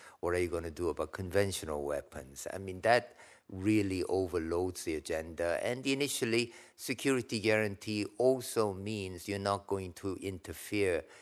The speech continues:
in domestic happenings, domestic politics.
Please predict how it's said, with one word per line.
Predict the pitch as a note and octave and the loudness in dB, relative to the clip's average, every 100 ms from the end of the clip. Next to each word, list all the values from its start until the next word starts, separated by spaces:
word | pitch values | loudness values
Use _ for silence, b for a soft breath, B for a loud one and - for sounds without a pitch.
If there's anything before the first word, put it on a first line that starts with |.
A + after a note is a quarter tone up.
| B | B
in | F#2+ F#2 | -8 -2
domestic | F#2 F#2+ G#2 G2+ - F2 | 0 2 2 0 -6 -8
happenings, | - D#2+ D#2 - D2 C2 A#1 - - B B - | -4 -4 -4 -6 -8 -10 -14 -16 -16 B B -8
domestic | F#2+ G2 G2 - D#2 - | 0 0 0 -4 -8 -4
politics. | D#2 D#2 C#2+ - C2+ - - | 0 0 -2 -8 -10 -10 -14